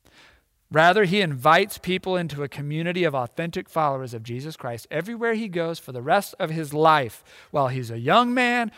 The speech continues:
while he's a middle-aged man, while he's an old man. He's never out of the mission again. He never goes over and warms himself by that fire again.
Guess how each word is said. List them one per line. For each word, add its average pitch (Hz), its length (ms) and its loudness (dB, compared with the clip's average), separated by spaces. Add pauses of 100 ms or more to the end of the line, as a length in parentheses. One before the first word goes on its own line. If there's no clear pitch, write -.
while 127 180 -6
he's 120 240 -10
a 123 80 -10
middle-aged 135 720 0
man, 208 300 -6 (160)
while 139 160 -4
he's 127 240 -6
an 135 100 -6
old 135 240 -4
man. 120 280 -12
He's 113 200 -12
never 123 420 -6
out 135 200 0
of 127 60 -8
the 127 40 -12
mission 127 380 -10
again. 113 400 -14 (180)
He 117 100 -12
never 117 380 -8
goes 123 260 -10
over 127 280 -8
and 117 160 -10
warms 123 300 -8
himself 123 440 -8
by 123 140 -6
that 123 180 -8
fire 117 320 -6
again. 120 300 -12